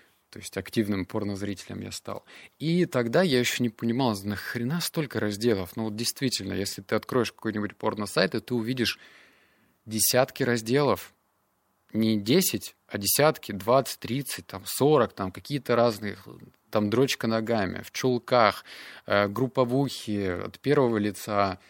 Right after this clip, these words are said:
что там, секс-игрушки, э, трансгендеры, блин, да, те же с животными. Ну, в общем, много есть, и есть прям садомазы и так далее.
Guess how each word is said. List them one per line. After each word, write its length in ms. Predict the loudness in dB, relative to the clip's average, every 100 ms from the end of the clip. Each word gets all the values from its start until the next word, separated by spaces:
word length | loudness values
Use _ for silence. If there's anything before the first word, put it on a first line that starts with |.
| _ _ -16
что 220 | -8 -6
там, 200 | -6 -4
секс-игрушки, 1300 | -4 -2 -4 -2 0 0 -2 -4 -4 -2 0 -2 -4 -12 _ _ _ _ _
э, 220 | -12 -12 -6
трансгендеры, 680 | -4 -4 2 4 4 4 4
блин, 320 | 4 6 8
да, 260 | 8 8
те 220 | 4 2 0
же 100 | 0
с 40 |
животными. 800 | 2 2 4 6 6 4 0 2
Ну, 120 | 2
в 40 |
общем, 220 | 2 2 4
много 440 | 6 6 6 2
есть, 420 | 2 2 2 2
и 40 | 2
есть 220 | 2 2
прям 160 | -4
садомазы 640 | 0 0 2 4 4 2 -2
и 20 |
так 160 | -2
далее. 220 | 0 0